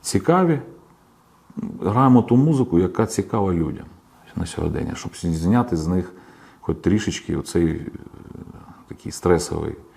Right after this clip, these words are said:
момент, який є на сьогоднішній день.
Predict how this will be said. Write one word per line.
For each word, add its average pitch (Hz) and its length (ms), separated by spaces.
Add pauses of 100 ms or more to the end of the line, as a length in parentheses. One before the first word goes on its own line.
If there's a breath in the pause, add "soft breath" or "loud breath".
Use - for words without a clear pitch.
(160 loud breath)
момент, 104 400
який 78 320
є 69 160 (840 loud breath)
на - 60
сьогоднішній 76 440
день. 76 260